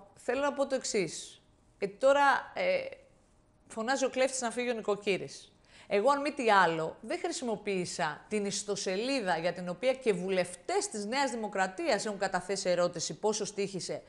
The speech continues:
μιας δημόσιας υπηρεσίας όπως είναι η Περιφέρεια Αττικής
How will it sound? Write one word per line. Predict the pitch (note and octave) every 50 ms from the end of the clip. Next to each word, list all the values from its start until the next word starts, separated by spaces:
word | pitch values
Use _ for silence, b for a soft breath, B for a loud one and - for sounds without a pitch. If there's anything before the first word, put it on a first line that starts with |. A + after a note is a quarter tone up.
| b b b b b
μιας | - F#3 F#3 A#3 C4+ C#4+ C4+ - - - -
δημόσιας | - F3 G3 G#3 F#3+ G3 A#3 C#4+ E4+ F#4+ - - B3 G3+ -
υπηρεσίας | - - F3+ E3+ E3 - - G3 F3+ -
όπως | G3+ F3 F3+ -
είναι | - F#3
η | F3
Περιφέρεια | E3 - F3 E3 D#3+ - F#3 F3 E3+ E3+ E3
Αττικής | E3 E3 D3+ - - - F#3+ F#3+ E3+ D3 - - - - - b